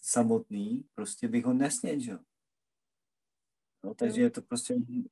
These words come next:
Speaker 1: o tom, jako.
Speaker 2: Jo. Přesně, no. Mě taky vždycky evokovalo, jako že mi se mi zbíhaly sliny třeba na, eh, co mi chybělo ze začátku, tak smažená slaninka. To jsem fakt měla ráda, jako no.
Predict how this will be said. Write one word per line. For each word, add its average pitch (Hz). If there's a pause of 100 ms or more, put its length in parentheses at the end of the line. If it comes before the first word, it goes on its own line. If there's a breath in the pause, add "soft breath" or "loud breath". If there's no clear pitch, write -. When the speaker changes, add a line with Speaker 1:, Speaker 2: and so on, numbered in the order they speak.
(760)
Speaker 1:
o 110
tom, 95
jako. 240 (460)
Speaker 2:
Jo. 208 (920)
Přesně, 202
no. 190 (1160 soft breath)
Mě 208
taky 202
vždycky 190
evokovalo, 190
jako 190
že 190
mi 185
se 208
mi 196
zbíhaly 190
sliny 190
třeba 190
na, 185
eh, 185
co 190
mi 196
chybělo 190
ze 180
začátku, 185
tak 185
smažená 196
slaninka. 196
To -
jsem 208
fakt 202
měla 190
ráda, 190
jako 170
no. 165